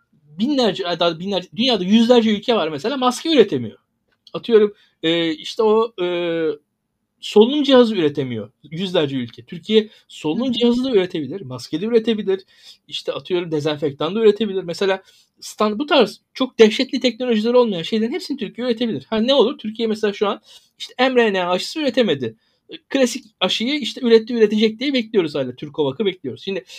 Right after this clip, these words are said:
Speaker 1: ha, nedir? Türkiye belli teknolojilerde bir yere kadar gelmiş, belli noktalarda gelememiş. Ee, dünyanın öyle en, e, başarısız ülkesi de değil, en başarılı ülkesi de değil. Yapacağı çok şey var aslında. O potansiyel de, hani şöyle söyleyelim,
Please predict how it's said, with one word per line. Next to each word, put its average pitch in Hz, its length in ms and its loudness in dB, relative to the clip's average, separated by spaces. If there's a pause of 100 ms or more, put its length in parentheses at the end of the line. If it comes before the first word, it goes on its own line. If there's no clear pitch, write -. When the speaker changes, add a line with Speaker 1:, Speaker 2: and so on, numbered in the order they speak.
(160)
Speaker 1:
ha, 208 60 -4
nedir? 262 300 0
Türkiye 240 320 -6
belli 277 160 -2
teknolojilerde 196 600 -2
bir 196 60 -2
yere 202 140 2
kadar 147 220 -4
gelmiş, 139 420 -8
belli 247 200 -4
noktalarda 220 320 -6
gelememiş. 185 580 -6 (300)
Ee, 175 60 -4 (240)
dünyanın 254 340 -2
öyle 226 160 0
en, 247 280 0 (120)
e, 180 320 0
başarısız 214 460 2
ülkesi 214 400 0
de 143 100 0
değil, 254 120 -6
en 262 160 2
başarılı 202 320 6
ülkesi 190 360 -4
de 131 120 -12
değil. 247 160 -12 (260)
Yapacağı 220 380 2
çok 233 180 2
şey 170 220 2
var 147 160 -4
aslında. - 460 -16 (360)
O 196 140 0
potansiyel 233 580 0
de, 202 200 -2
hani 190 120 -4
şöyle 285 260 -2
söyleyelim, 185 460 -4